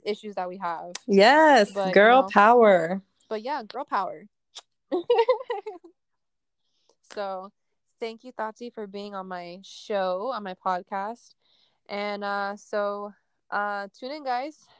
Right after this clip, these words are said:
Speaker 1: Next episode, uh, I'll be coming up, uh, shortly
Speaker 2: Woohoo!
Speaker 1: with another new episode with another special guest. Um, so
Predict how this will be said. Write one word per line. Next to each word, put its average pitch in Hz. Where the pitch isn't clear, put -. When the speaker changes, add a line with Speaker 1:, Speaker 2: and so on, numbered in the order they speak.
Speaker 1:
Next 202
episode, 220
uh, 214
I'll 185
be 202
coming 208
up, 202
uh, 330
shortly 427
Speaker 2:
Woohoo! 196
Speaker 1:
with 180
another 180
new 202
episode 190
with 185
another 180
special 247
guest. 190
Um, 190
so 196